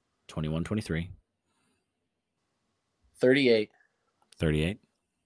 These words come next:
Speaker 2: Forty-six.
Speaker 1: Forty-six.
Speaker 2: Forty-nine.
Speaker 1: Forty-nine. Wow, that was close.
Speaker 2: Yeah, if you need a Powerball number, seventeen.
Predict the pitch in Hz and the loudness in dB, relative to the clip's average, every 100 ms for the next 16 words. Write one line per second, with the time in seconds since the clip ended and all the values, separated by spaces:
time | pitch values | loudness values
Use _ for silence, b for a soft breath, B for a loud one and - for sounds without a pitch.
0 | _ _ _ - 120 113 - 104 - - | _ _ _ -2 0 0 -2 -4 -6 -14
1 | _ _ _ _ _ _ _ _ _ _ | _ _ _ _ _ _ _ _ _ _
2 | _ _ _ _ - 90 76 135 127 110 | _ _ _ _ -10 -4 0 4 4 4
3 | 101 95 95 _ _ _ _ - _ _ | 2 0 -8 _ _ _ _ -20 _ _
4 | _ - 95 90 76 92 85 90 90 - | _ -6 -2 0 0 0 0 -2 -4 -4
5 | 78 82 - _ _ _ _ _ _ _ | -6 -6 -12 _ _ _ _ _ _ _
6 | 117 95 107 113 120 120 113 127 113 107 | 4 4 2 -2 2 2 2 6 8 8
7 | 101 101 98 98 92 - _ _ _ _ | 4 2 0 -2 -4 -6 _ _ _ _
8 | _ _ _ _ _ _ - - _ _ | _ _ _ _ _ _ -20 -20 _ _
9 | _ - - 98 92 80 | _ -8 -4 -4 -6 -16